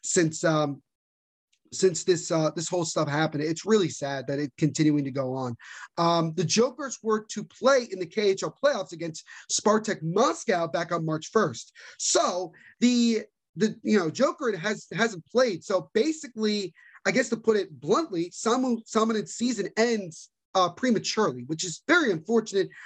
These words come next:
from the player's perspective. But again, you can honestly understand why Jari Kurri and the team decided to do that. Um, but still,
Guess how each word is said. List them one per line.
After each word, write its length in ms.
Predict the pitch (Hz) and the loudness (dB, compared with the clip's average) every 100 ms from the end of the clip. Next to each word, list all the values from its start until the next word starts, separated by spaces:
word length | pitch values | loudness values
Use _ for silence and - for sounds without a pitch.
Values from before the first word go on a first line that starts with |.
| - | 0
from 100 | 196 | 0
the 60 | 165 | 0
player's 360 | 285 392 269 | 2 2 2
perspective. 520 | - 160 180 165 180 170 - - | -2 -4 -2 0 -2 -2 -8 0
But 100 | 240 | 2
again, 220 | 311 269 | 2 0
you 80 | 233 | 0
can 120 | 233 - | -4 0
honestly 380 | 247 269 - 247 | 0 0 -8 -8
understand 580 | 208 214 - 214 208 170 - - | -4 -4 -2 0 2 0 -6 -16
why 560 | 143 143 196 208 208 208 175 | -6 2 4 4 0 -2 -2
Jari 280 | 190 196 165 | 0 0 -4
Kurri 420 | - 180 175 175 - | -6 -2 -2 -4 0
and 180 | 190 185 | 0 0
the 60 | |
team 300 | 160 - 190 | -8 -2 -2
decided 420 | 160 156 170 165 160 | -2 0 2 0 -4
to 80 | |
do 240 | 123 156 202 | -6 -2 -2
that. 200 | 117 - _ - - - | -2 -6 _ -20 -16 -2
Um, 320 | 165 160 147 | 2 2 2
but 140 | 226 220 | 0 0
still, 360 | - 294 - | 0 0 0